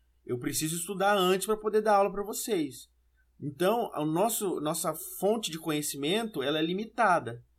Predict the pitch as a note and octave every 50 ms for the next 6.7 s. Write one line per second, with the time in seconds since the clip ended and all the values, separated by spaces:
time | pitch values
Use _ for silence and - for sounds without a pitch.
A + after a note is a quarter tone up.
0 | _ _ _ _ _ _ - B2 D3+ F#3 F#3 E3+ - F3 E3 D#3+ D#3+ - D#3+ D#3
1 | D#3+ D#3+ E3 D#3+ F3 F3+ F#3+ D3+ D#3+ E3 F3 - D#3+ D3+ E3 F#3+ G3 E3+ D#3+ D3+
2 | C#3+ B2+ A2+ G#2+ - - _ _ _ _ - F3 G#3+ A3 G#3+ - G3 E3+ D#3 D#3+
3 | D3+ C#3 - - D#3+ D#3 F3+ F#3 F3+ F3+ D#3+ E3+ F3+ - - D#3 D#3 D3+ C3+ B2
4 | - - - F3 E3+ G3+ A3+ G#3 - G#2+ B2 - _ _ _ _ _ _ _ _
5 | _ _ _ - - - - C#3 C3+ C3 C#3+ C#3 C3+ - B2+ C3+ C3+ C3+ D3 D3+
6 | B2+ C3 D3 E3+ G3+ G3+ E3+ A#2 - - - - -